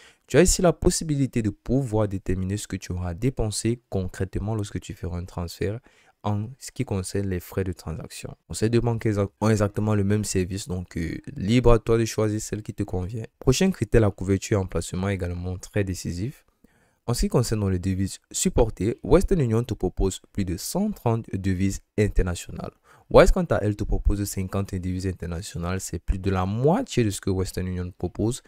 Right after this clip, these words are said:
C'est normal vu que Western Union est beaucoup plus ancienne que Wise. Mais après, je pense que ça peut être un désavantage sur le long terme pour Wise. Au niveau des nombres de pays choisis, Western Union s'en sort avec une marge de deux cents pays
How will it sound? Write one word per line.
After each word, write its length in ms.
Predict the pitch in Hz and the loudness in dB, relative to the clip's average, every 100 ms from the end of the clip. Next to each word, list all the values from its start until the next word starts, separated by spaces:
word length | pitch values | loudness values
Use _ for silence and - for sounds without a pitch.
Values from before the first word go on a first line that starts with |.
| - - - | -20 -20 -6
C'est 200 | - 120 | 0 2
normal 340 | 123 151 160 | 4 4 2
vu 80 | 107 | 0
que 120 | - | -2
Western 360 | 90 90 95 92 | -2 -2 -4 -4
Union 240 | 90 90 - | -4 -6 -6
est 180 | 92 - - | -6 -6 -2
beaucoup 220 | - - | -2 0
plus 180 | 185 117 | -2 0
ancienne 340 | 98 87 92 | 0 -2 -6
que 120 | 90 90 | -4 -4
Wise. 320 | 92 117 - - - | 0 -2 -4 -16 -4
Mais 160 | 104 165 | 4 4
après, 340 | 156 - 120 | 4 2 0
je 80 | 104 | 0
pense 260 | - 104 - | 0 -4 -4
que 120 | 101 | -8
ça 160 | - | -8
peut 180 | - 98 | -6 -6
être 300 | - 95 - | -4 -6 -4
un 80 | 95 | -6
désavantage 720 | 92 - 104 95 92 - 92 | -4 -4 -2 -2 -4 -2 -4
sur 140 | - 90 | -2 -6
le 80 | 87 | -4
long 200 | 90 90 | -6 -6
terme 240 | 87 87 | -8 -10
pour 240 | - - 85 | -10 -6 -4
Wise. 380 | - - - _ _ - - - | -4 -6 -12 _ _ -20 -16 -2
Au 80 | 107 | 2
niveau 180 | 135 208 | 4 6
des 120 | 170 | 6
nombres 240 | 123 120 | 6 4
de 80 | 104 | 2
pays 280 | - 98 98 | 2 2 2
choisis, 540 | - 95 92 104 143 - | 0 0 0 0 -2 -2
Western 380 | 104 165 - 156 | 2 2 2 -2
Union 240 | 120 123 | 0 -2
s'en 160 | - 98 | -2 -2
sort 260 | - 104 | 0 0
avec 320 | 90 95 - 95 | 0 -2 -4 -6
une 120 | 92 | -4
marge 440 | 92 90 90 - _ _ - | -2 -2 -4 -8 _ _ -4
de 240 | 92 - - | -4 -4 -6
deux 260 | 107 120 | 4 4
cents 240 | 135 117 110 | 4 0 0
pays 420 | 107 95 107 | 0 0 -2